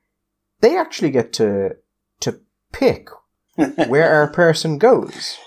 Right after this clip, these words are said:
Speaker 2: It's almost as if nobody thought it quite all the way through,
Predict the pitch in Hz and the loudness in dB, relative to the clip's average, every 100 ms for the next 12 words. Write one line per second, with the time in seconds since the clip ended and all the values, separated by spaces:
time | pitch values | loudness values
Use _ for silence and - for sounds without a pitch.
0 | _ _ _ _ 175 160 196 254 294 302 | _ _ _ _ -4 2 4 4 2 -2
1 | - 233 202 202 196 202 180 185 190 190 | -4 -4 2 2 2 -2 0 0 -2 -6
2 | 185 - - 185 180 - 175 170 _ _ | -8 -4 2 2 2 -4 -10 -10 _ _
3 | - - 170 160 160 - _ - 147 143 | -10 -2 2 2 0 -10 _ -2 2 4
4 | 151 156 160 151 151 143 139 139 135 135 | 4 2 -2 -2 0 2 4 4 4 2
5 | 135 135 131 - - 123 110 90 | 0 -2 -4 -14 -8 -6 -6 -10